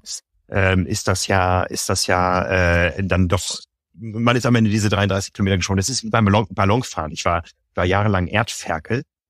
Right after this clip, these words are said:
als Schüler und Student, ähm, also im, im Bodenteam eines, äh, eines Ballonteams,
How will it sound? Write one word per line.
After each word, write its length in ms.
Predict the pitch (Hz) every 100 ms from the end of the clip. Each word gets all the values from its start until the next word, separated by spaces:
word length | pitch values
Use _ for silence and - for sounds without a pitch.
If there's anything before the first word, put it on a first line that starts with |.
| -
als 140 | 82
Schüler 220 | - 101
und 100 | 87
Student, 420 | - 95 80 101 -
ähm, 420 | 85 87 82 73 78
also 140 | 90
im, 280 | 85 85 80
im 180 | 80 82
Bodenteam 520 | 110 110 98 - 95
eines, 440 | 87 85 - -
äh, 560 | 90 85 82 80 80 - 73
eines 220 | 87 -
Ballonteams, 800 | 95 101 117 - 87 107 -